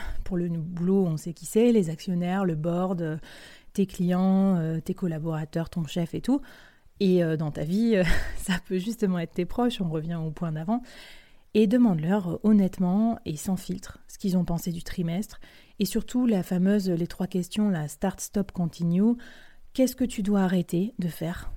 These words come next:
Qu'est-ce que tu dois continuer ou intensifier ? Et qu'est-ce que tu dois commencer que tu ne faisais pas avant ? Ça, c'est vraiment trois excellentes questions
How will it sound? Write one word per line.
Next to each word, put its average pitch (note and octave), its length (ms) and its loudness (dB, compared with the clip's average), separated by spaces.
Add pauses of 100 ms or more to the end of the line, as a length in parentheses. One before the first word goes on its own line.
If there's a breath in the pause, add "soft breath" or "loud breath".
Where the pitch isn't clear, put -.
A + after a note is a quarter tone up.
(120)
Qu'est-ce A#3+ 220 2
que A#3+ 60 0
tu - 140 -8
dois F#3+ 200 0 (160)
continuer A3 680 2 (240)
ou G3 160 0
intensifier ? G3+ 760 0
Et F#3+ 60 -2
qu'est-ce A3+ 180 0
que A3 80 -2
tu G3 120 -6
dois G3 200 0
commencer G3+ 580 2
que - 120 -20
tu - 120 -6
ne F3 60 0
faisais E3 260 -6
pas F3+ 180 -4
avant ? D#3 220 -6
Ça, G3 140 -4
c'est A#3 120 -4
vraiment F#3+ 240 2
trois B3+ 280 -2
excellentes A3 400 -2
questions G#3 400 -4